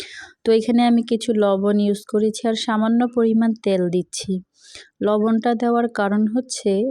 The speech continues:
লবণটা দিলে মিষ্টির ভাবটা বেড়ে যায়, মানে, মিষ্টির পরিমাণটা বোঝা যায়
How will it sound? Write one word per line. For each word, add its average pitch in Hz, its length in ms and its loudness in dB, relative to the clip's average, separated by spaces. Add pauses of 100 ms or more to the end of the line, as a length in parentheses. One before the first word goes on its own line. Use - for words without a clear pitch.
(100)
লবণটা 214 460 0
দিলে 233 320 0
মিষ্টির 226 540 0
ভাবটা 180 460 -4
বেড়ে 180 300 0
যায়, 156 260 -4 (180)
মানে, 196 200 -2
মিষ্টির 226 420 0
পরিমাণটা 208 580 0
বোঝা 185 340 -2
যায় 170 260 -6